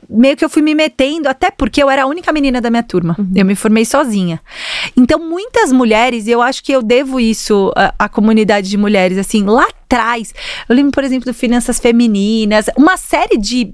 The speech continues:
Speaker 1: mulheres se sentiam desconfortáveis ou passadas pra trás até, sabe? Quando iam conversar com a, agências de software ou programadores.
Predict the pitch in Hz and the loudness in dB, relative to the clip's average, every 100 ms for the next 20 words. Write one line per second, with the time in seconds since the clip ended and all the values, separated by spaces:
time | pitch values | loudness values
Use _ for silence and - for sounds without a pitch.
0 | - 196 254 247 220 233 240 202 - 262 | -2 4 6 6 4 0 -2 -6 -8 -6
1 | 285 285 - 302 - - - - - 294 | -2 0 0 -2 -6 -14 -16 -10 -2 0
2 | - 320 302 330 - 240 262 254 262 285 | 2 0 2 -2 0 -2 -2 -4 -2 -2
3 | 269 277 277 - 302 - 240 220 240 190 | -2 -2 -2 0 -2 0 0 -2 -2 -4
4 | - 180 165 - 226 202 226 220 220 - | 0 -2 0 0 -2 -2 -2 0 0 0
5 | 220 220 - 226 208 - 214 214 202 - | 0 0 0 -2 -2 -4 -2 0 -2 -4
6 | - - - - 202 - 214 214 220 220 | -8 -8 -4 -2 -2 -2 -2 -2 -2 -2
7 | 185 208 - 196 208 - 214 202 226 226 | -2 -4 0 2 0 0 -2 0 0 0
8 | 233 240 226 214 | 0 0 0 -2